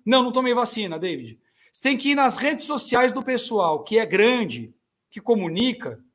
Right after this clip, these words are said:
no Twitter principalmente, e comentar, gente, comentar, "Não quero mais", manda e-mail pra deputado, "Eu não quero mais, passaporte vacina,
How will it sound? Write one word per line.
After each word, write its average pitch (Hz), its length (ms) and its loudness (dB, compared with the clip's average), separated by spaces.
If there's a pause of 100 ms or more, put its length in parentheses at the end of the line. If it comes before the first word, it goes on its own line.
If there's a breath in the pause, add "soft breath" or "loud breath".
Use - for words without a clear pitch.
(240)
no 240 160 0
Twitter 226 460 2
principalmente, 185 800 -4 (260 loud breath)
e 240 80 -6
comentar, 277 680 2
gente, 208 220 -2
comentar, 285 360 0
"Não 320 80 0
quero 311 220 2
mais", 285 260 2
manda 285 180 2
e-mail 277 240 0
pra 262 100 0
deputado, 269 440 -4
"Eu 330 60 -6
não 311 80 -8
quero 302 180 0
mais, 294 560 0
passaporte 294 480 2
vacina, 285 480 -2